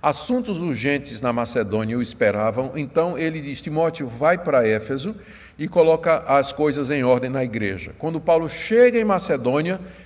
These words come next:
sente que vai demorar mais do que deveria, ou do que queria, então escreve essa carta para Timóteo, dizendo, "Timóteo, pode ser que eu demore. Então, enquanto eu não chego,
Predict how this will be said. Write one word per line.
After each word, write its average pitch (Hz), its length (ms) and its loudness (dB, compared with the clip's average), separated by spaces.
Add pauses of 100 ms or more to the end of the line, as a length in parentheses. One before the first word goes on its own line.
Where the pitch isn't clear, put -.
sente 269 560 0
que 220 100 -2
vai 180 160 6
demorar 180 560 6
mais 254 540 2
do 220 100 -2
que 185 180 -6
deveria, 139 640 -2 (380)
ou 123 80 -6
do 120 100 -4
que 123 140 -6
queria, 113 640 -2 (240)
então 175 300 2
escreve 175 400 2
essa 160 220 -2
carta - 280 -2
para 143 160 -4
Timóteo, 139 400 -4
dizendo, 127 280 -6
"Timóteo, 156 400 0
pode 165 180 0
ser 135 140 -6
que 139 100 -8
eu 139 60 -4
demore. 107 560 -4
Então, 143 360 -4 (360)
enquanto 202 400 0
eu 165 80 -2
não 127 100 -4
chego, 127 420 -4